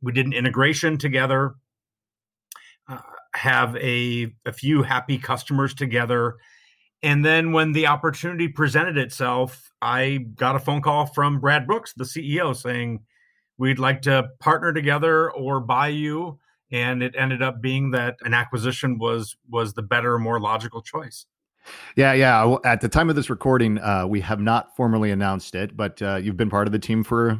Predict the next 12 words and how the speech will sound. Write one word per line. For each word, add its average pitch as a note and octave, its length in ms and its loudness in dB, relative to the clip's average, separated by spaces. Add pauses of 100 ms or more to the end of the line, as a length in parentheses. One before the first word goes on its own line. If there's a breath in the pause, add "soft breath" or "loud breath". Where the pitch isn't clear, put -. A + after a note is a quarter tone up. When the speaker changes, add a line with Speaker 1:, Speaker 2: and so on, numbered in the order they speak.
(140)
Speaker 2:
going G#2+ 180 2
on G#2+ 120 2
a G#2 40 0
couple A2 320 -2
of A2 60 0
months G2 240 0
here. G2+ 240 -2
Now G2+ 240 0
everything G2 460 -2
is E2 180 -4
transitioned G2+ 540 0
over. F2+ 320 2